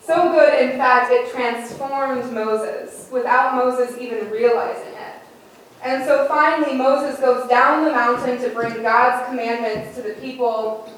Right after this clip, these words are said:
and they are afraid of him. Not because of the commandments he brings, but because Moses' face is shining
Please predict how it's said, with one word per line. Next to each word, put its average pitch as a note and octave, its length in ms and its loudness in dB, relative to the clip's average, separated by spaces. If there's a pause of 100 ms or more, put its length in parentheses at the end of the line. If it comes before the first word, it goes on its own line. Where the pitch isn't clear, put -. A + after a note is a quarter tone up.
(220)
and A#3 120 -6
they B3 140 6
are B3 220 4
afraid C4 540 -6
of G#3+ 100 -6
him. - 360 -16 (760)
Not E4+ 420 2
because D#4+ 240 -2
of - 100 -4
the C4+ 80 -10
commandments B3+ 600 -2
he B3+ 180 -8
brings, A#3 380 2
but B3+ 120 -2
because A#3+ 360 -2
Moses' C#4 580 -2
face C#4 360 0
is A#3 360 0
shining C4 720 0